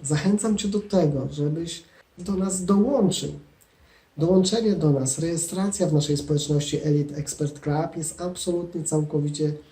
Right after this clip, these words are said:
bezpłatna, więc dołącz, zobacz to wszystko od środka, wybierz dla siebie najlepsze, e, produkty, zacznij się razem z nami uczyć. Będziesz miał możliwość również dołączenia do takiej bezpłatnej grupy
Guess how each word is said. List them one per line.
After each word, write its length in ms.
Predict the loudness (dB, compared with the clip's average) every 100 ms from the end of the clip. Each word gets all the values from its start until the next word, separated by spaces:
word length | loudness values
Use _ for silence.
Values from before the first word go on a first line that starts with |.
| -20 -12
bezpłatna, 840 | 0 2 2 0 -2 -2 -6 -10 -8
więc 480 | -4 -4 -4 -6 0
dołącz, 600 | 2 4 2 0 -2 -2
zobacz 640 | -2 0 0 0 -2 -4
to 120 | -8
wszystko 440 | -6 -6 -6 -8
od 140 | -8 -6
środka, 520 | -6 -4 -6 -6 -6
wybierz 540 | -4 -2 0 0 -2
dla 160 | -4 -6
siebie 320 | -6 -4 -4
najlepsze, 720 | -2 0 -2 -4 -4 -4 -4 -6 -2
e, 160 | 0
produkty, 580 | 0 -2 -2 -2 -6 -6
zacznij 480 | -4 -4 -4 -2 0
się 160 | 0 -2
razem 300 | -2 -2 -4
z 100 | -4
nami 280 | -2 -2
uczyć. 580 | -2 -4 -4 -4 -6 -8 -18 -20 -20 -12 -4
Będziesz 260 | -2 0
miał 180 | 4 4
możliwość 420 | 4 0 -2 -4
również 340 | -2 -2 0 0
dołączenia 640 | 4 4 4 0 -2 0
do 100 | -2
takiej 300 | -2 -4 -4
bezpłatnej 800 | -2 -2 -4 -6 -6 -6 -4 -2
grupy 400 | 0 0 2 0